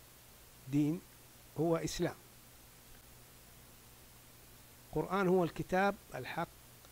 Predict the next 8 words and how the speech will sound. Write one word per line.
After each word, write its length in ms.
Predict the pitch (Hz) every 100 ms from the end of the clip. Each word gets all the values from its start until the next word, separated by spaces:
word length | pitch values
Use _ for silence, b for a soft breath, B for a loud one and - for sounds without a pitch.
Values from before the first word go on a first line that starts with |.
| - - - - - - - - - 131
الوحيد، 500 | 135 123 - 147 190 - - - - - - - - - - - - - - - - - - - - - - - -
إذن 300 | 165 165 156
أبنان 520 | 156 139 143 156 170 202 - - - - - - - - - - - - - - -
يعتبر 540 | 131 123 147 135 143 - - - - - - - - - - - - - - - - - - - - - - - - - - - - - -
كتاب 340 | 135 151 139
أرقام 500 | 127 123 - 135 151 - - - - - - -
مرجعه 520 | 139 131 151 131 139
القرآن. 420 | 139 139 110 101